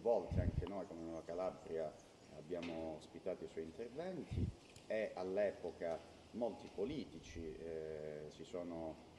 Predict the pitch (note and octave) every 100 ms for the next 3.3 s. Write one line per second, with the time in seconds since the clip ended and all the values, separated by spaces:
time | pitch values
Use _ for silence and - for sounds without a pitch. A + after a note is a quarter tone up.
0 | - D2 D2 - - - - - D#2 D#2
1 | D2 F2 E2+ A2 - E2 F2 G2 A#2+ -
2 | D3+ G2 E2+ - A#2 E2+ E2 F#2 G#2 G2
3 | A#2 F#2 E2+